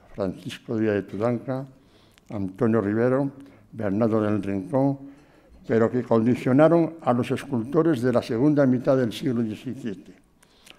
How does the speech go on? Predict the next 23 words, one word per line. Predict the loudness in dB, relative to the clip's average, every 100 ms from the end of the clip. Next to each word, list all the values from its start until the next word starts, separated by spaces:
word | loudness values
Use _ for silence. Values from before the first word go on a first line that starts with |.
| _
Alonso | 0 4 4 2 -2
y | -4
José | -4 0
de | 0
Rozas, | 0 -2 -4 -6 -10 -20 -20 _ -4
Juan | 0 2
de | 4 6
Ávila | 6 6 4 2 -4 -18 -14 -8
o | -4
Juan | 0 0
Antonio | 0 2 2 4
de | 2
la | 0
Peña. | -2 -4 -6 -12 _ _ _ _ _ _
Todos | 2 4 4 2
estos | -2 -2 0
encargos | 0 2 2 2 -4 -6 -20 _
fueron | 2 6 8
impulsados | 6 4 0 -2 2 2 2
por | -2 -4 -2
las | -2 -4
cofradías | -6 -4 -4 -2 -2 -4
ocupadas, | -8 -2 0 2 0